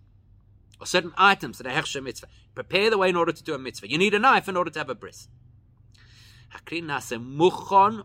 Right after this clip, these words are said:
u'muchsher lehishtamesh boi. Rashi is telling us the purpose of tfilas kalim, putting a vessel in the mikveh,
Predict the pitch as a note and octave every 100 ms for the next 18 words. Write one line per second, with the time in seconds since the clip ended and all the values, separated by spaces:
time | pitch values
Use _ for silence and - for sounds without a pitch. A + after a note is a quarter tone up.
0 | - C3 D3 F3+ - - E3+ D#3+ C#3+ B2+
1 | C3 - D3+ D#3 C#3 - - G#2 F#2+ C#3
2 | D3+ D#3+ - - E3+ F3+ A#2+ - A#2+ -
3 | D3+ E3 - B2 - - C#3+ D#3+ B2+ -
4 | C3+ C3 D3+ G3 - - - - F3 F3
5 | C#3+ A#2 C#3 D3+ C#3+ B2+ A2+ C3 - -
6 | G3